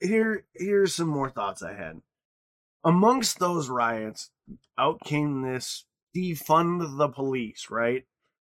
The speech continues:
Defund the police, you know, blah, blah, blah, this whole rhetoric about defunding the police. And I disagree with that rhetoric one hundred percent.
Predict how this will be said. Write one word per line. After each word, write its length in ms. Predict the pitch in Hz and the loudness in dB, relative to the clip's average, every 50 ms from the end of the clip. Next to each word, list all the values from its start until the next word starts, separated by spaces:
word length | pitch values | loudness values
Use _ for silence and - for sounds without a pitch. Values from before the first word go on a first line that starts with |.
| _ _ _ _ - 170 | _ _ _ _ -2 0
Defund 480 | 190 196 185 - - 190 185 190 185 | 2 2 2 2 4 4 4 4 4
the 100 | 175 175 | 2 0
police, 560 | 143 170 170 170 160 151 139 131 123 - - - 127 131 135 - | 2 2 2 2 2 0 0 -2 -4 -8 -10 -14 -18 -18 -12 -8
you 140 | 151 156 143 | -4 -2 0
know, 120 | 139 135 | 0 0
blah, 200 | 131 139 139 139 | 2 2 2 2
blah, 100 | 139 135 | 2 2
blah, 380 | 127 135 131 123 117 107 110 113 | 2 2 4 4 4 2 0 -2
this 180 | 123 120 - | -4 -6 -6
whole 280 | - 135 131 135 135 127 | -4 -2 0 0 0 0
rhetoric 380 | 120 131 131 123 120 123 110 | 0 0 -2 -2 -4 -6 -6
about 260 | 113 110 120 120 113 - | -4 -2 -2 -2 -2 -4
defunding 460 | 120 110 - 117 117 117 113 110 110 | -8 -8 -8 -6 -6 -6 -6 -6 -8
the 60 | 107 | -8
police. 440 | 104 110 107 107 104 95 - _ _ _ _ _ _ _ _ - | -8 -10 -10 -10 -10 -10 -14 _ _ _ _ _ _ _ _ 0
And 380 | 180 175 180 175 175 175 175 - _ _ _ _ _ - - - _ _ _ _ _ _ _ _ - | 2 2 4 4 2 0 -2 -4 _ _ _ _ _ -20 -20 -20 _ _ _ _ _ _ _ _ 0
I 80 | 165 175 | 0 0
disagree 720 | 160 131 120 180 214 - - 202 208 165 160 180 175 170 | 0 0 2 4 4 4 2 0 -2 -2 -2 0 0 0
with 180 | 165 165 147 156 | 0 0 0 2
that 180 | 156 151 143 | 2 2 2
rhetoric 420 | 135 139 143 143 139 135 135 110 120 | 2 2 2 2 2 0 -4 -4 -2
one 160 | 123 127 120 | -2 -4 -2
hundred 320 | 120 127 127 127 120 107 | -2 -4 -4 -4 -4 -6
percent. 380 | - 117 113 - - 78 - | -8 -10 -10 -10 -12 -14 -16